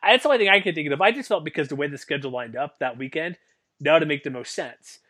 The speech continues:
But then again, I was thinking, like, if I was actually thinking, could New Mexico skip Boise just because why you'd rather play Air Force in New Mexico, right? 'Cause that was my thing, inkling. If I, I, one of my articles I wrote, like, at the end, I'm like, if some reason Boise does play Air Force,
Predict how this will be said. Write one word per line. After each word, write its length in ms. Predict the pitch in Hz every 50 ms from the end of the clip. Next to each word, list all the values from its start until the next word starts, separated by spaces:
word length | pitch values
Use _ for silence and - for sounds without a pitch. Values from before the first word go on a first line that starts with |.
| _ _ _ _
But 100 | 156 165
then 140 | 196 208 202
again, 240 | 190 180 214 214 180
I 60 | 165
was 120 | 151 -
thinking, 300 | - 247 269 247 214 185
like, 220 | 160 147 143 - -
if 180 | 147 - - - -
I 140 | 143 156 165
was 200 | 190 226 214 208
actually 280 | 185 175 - 151 135
thinking, 340 | 131 151 156 147 139 127 123
could 140 | - - 139
New 80 | 131 120
Mexico 420 | 131 143 139 - - - 139 117
skip 360 | 110 - - - 147 131 127
Boise 360 | 123 117 123 131 - - 147 127
just 220 | 131 127 - -
because 540 | 135 120 - 135 120 117 117 123 - - - _ _ _ _ _ _ _ _ _ _ _ _ _ _ _ _ _
why 260 | - 131 135 131 131 135
you'd 180 | 127 135 135
rather 180 | 147 147 147 143
play 140 | - 143 131
Air 100 | 131 131
Force 300 | - 147 131 127 - -
in 40 |
New 60 | 117 120
Mexico, 320 | 151 185 - - - 117
right? 280 | 110 120 151 208 - - - _ _ _ _ _ _ _
'Cause 100 | - 165
that 120 | 190 202 220
was 120 | 208 170
my 300 | 185 165 147 135 131 131 _ _ -
thing, 220 | 190 220 190 160
inkling. 300 | 175 214 208 143 147 131
If 160 | 127 - -
I, 280 | - 143 143 147 143 143 143
I, 160 | 143 143 151 156 - - 170 151
one 140 | 151 165
of 40 | 170
my 100 | 160 147
articles 360 | 143 139 139 143 - 143 123
I 40 | 135
wrote, 120 | 147 139 123
like, 200 | 120 120 - 127
at 100 | 123 -
the 120 | 135 143
end, 120 | 143 135
I'm 60 | 127 127
like, 220 | 123 123 - _ _ _ _ _ _ _ -
if 180 | 156 170 - -
some 260 | - - 180 170 170
reason 460 | 165 165 160 147 151 156 147 139 135 139
Boise 420 | 143 143 147 147 139 - 143 135
does 200 | 127 135 131 127
play 200 | - - 135 120
Air 140 | 127 170 208
Force, 420 | - - 139 131 139 139 - -